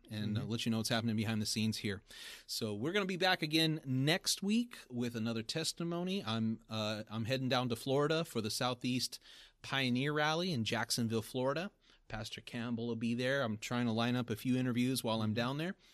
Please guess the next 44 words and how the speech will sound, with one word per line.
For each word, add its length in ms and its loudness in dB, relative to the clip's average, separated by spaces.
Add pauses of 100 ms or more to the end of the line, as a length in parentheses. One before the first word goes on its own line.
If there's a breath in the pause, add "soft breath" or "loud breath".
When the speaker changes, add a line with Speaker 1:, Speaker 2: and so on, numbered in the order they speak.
(200 loud breath)
Speaker 1:
So, 560 0
um, 400 0
so 200 -2 (340)
yeah, 100 0
look 160 -2
forward 300 0
to 80 -2
that 240 2
in 140 0
the 60 4
next 320 -2 (120)
few 220 0
weeks. 380 0
Dave, 240 2
you 60 -6
got 140 2
anything 260 -2
else 280 0
to 120 -2
share 240 0
with 120 -2
the 80 0
audience? 440 0 (140)
Speaker 2:
No, 260 2
just 300 -2
wanted 320 -2
to 40 -12
just 300 -6
say 320 0
thanks 460 -6
again. 460 -2 (100)
I 40 -4
mean, 380 -2 (100)
when 140 -6
I 60 -2
saw 260 0
those 240 0
numbers, 420 0
I 80 -2
was 140 -4
just 200 -10
blown 260 -2
away. 420 -2 (380)
Wow. 300 -6